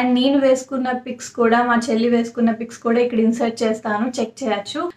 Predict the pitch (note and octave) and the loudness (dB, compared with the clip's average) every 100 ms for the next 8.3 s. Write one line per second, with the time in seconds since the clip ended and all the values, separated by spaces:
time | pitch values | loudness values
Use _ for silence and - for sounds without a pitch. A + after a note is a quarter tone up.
0 | - - F4 F4 - E4+ D#4+ C4+ B3 B3 | -8 4 6 8 6 0 0 2 2 2
1 | B3+ B3 - B3 A#3 G#3+ G#3 D#4+ D#4 D4 | 0 0 0 2 2 2 0 -2 0 2
2 | C#4+ B3 C4 C4 C#4+ D#4+ D#4 C4 A#3+ A#3 | 2 2 -2 0 0 0 0 0 0 0
3 | D4+ D#4+ - _ A#3 B3+ A#3+ C#4 C#4 C#4+ | -2 -6 -14 _ 0 2 4 4 4 2
4 | C4+ A3+ A#3+ B3 C4+ C4 B3+ - A#3 A3+ | 0 0 2 2 2 2 0 -4 0 2
5 | A3+ B3+ - - C4+ C#4 C#4 C#4 C4 G#3+ | 4 2 0 -6 -2 2 2 2 2 2
6 | G#3 B3+ C4 B3 - B3 A#3 A#3 A#3+ B3 | 4 2 2 0 -2 2 2 2 0 -2
7 | B3+ B3+ B3 A3 G#3+ G#3+ C4 B3+ - A3+ | 0 0 2 2 2 2 0 0 0 2
8 | A3 D4 | 2 0